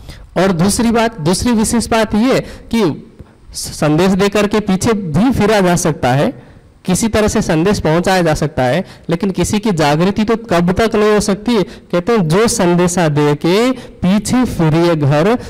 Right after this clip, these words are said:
जो लोग घुटन घुटन सो बांध के सुनावे नाइन पर।" इस चौपाई से हम सब सुंदर साथ को एक बात समझनी चाहिए कि जागनी इतनी आसान नहीं है।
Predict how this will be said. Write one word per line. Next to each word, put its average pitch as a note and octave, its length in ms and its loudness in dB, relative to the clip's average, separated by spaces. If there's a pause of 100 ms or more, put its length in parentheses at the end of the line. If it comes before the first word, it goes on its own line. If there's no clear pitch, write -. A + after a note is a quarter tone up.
(140)
जो E3+ 240 2
लोग A#3 360 2
घुटन F3 540 2
घुटन F#3 460 0
सो G3+ 200 0
बांध D3+ 440 0 (100)
के E3 220 2 (220)
सुनावे F3 580 0
नाइन C#3 280 0
पर।" - 160 -2
इस D#3 180 -4
चौपाई D3+ 300 0
से D#3 160 -2
हम C3 140 -2
सब E3 180 -2
सुंदर C#3+ 280 -2
साथ C#3+ 160 -4
को C#3 260 -6
एक D3 200 -2
बात D3 200 -2
समझनी D3+ 380 0
चाहिए D3 260 -6 (960)
कि A3+ 100 -8
जागनी F#3 480 -2
इतनी C4 240 -2
आसान G3+ 320 -2
नहीं A#3 220 -2
है। C#2+ 120 -12